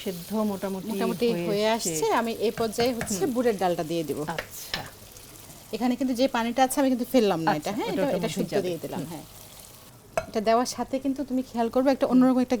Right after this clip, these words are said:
Speaker 2: ঘ্রাণ চলে
Speaker 1: হ্যাঁ,
Speaker 2: আসবে,
Speaker 1: বুটের
Speaker 2: হ্যাঁ।
Speaker 1: ডালের তো একটা ঘ্রাণ আলাদা
Speaker 2: আলাদা একটা,
Speaker 1: আছেই,
Speaker 2: হ্যাঁ।
Speaker 1: চমৎকার একটা।
Speaker 2: আচ্ছা,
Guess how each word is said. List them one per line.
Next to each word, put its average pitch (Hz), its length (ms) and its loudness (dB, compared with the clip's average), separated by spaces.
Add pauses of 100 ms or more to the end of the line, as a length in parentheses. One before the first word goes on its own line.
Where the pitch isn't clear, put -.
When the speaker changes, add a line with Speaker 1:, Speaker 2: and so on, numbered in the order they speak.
(120)
Speaker 2:
ঘ্রাণ 180 260 -2
চলে 180 140 -4
Speaker 1:
হ্যাঁ, 190 120 0
Speaker 2:
আসবে, 202 220 0
Speaker 1:
বুটের 196 120 -4
Speaker 2:
হ্যাঁ। 269 140 -2
Speaker 1:
ডালের 202 180 -6
তো 226 100 -6
একটা 226 180 -6 (100)
ঘ্রাণ 170 240 -6
আলাদা 160 160 -2
Speaker 2:
আলাদা 170 120 -4
একটা, 151 140 -2
Speaker 1:
আছেই, 180 280 -6
Speaker 2:
হ্যাঁ। 143 200 -8
Speaker 1:
চমৎকার 127 500 -8
একটা। - 260 -12 (2250)
Speaker 2:
আচ্ছা, 190 280 -6